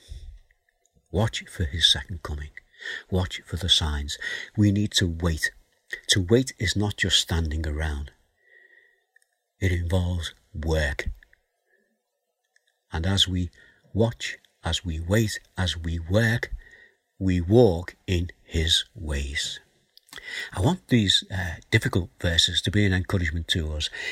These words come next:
If you get the opportunity, read Daniel chapter nine, verse twenty and twenty-seven. I didn't read it out this morning because, ah, there are other things to go through and there's so much here.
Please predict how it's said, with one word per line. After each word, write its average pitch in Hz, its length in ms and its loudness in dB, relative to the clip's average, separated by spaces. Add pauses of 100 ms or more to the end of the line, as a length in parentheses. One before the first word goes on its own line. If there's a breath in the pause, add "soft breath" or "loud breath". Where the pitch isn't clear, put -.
If 160 120 8
you 165 60 6
get 151 160 4
the 127 80 6
opportunity, 110 500 2
read 147 220 2
Daniel 107 360 2
chapter 92 300 -2
nine, 85 280 0
verse 82 240 0
twenty 95 380 -2
and 90 120 -6
twenty-seven. 85 600 -2
I 87 100 -2
didn't 127 300 -2
read 101 160 0
it 92 100 -2
out 80 160 -6
this - 180 -4
morning 80 300 -2
because, 90 380 -2 (640 loud breath)
ah, - 500 -10
there 95 120 0
are - 140 -2
other 85 140 2
things 87 240 2
to - 60 -8
go 85 160 2
through 85 180 0
and 85 80 -2
there's 85 140 0
so 92 260 0
much 85 360 -4
here. 78 300 -4